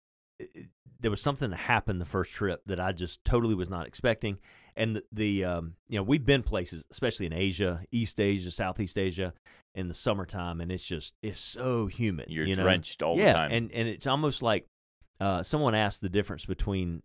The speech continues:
Speaker 1: um, uh, one place we've been and another place and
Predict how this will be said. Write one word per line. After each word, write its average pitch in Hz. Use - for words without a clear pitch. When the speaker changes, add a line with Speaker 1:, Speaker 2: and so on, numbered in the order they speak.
Speaker 1:
um, 73
uh, 78
one 101
place 104
we've 95
been 98
and 85
another 107
place 87
and 85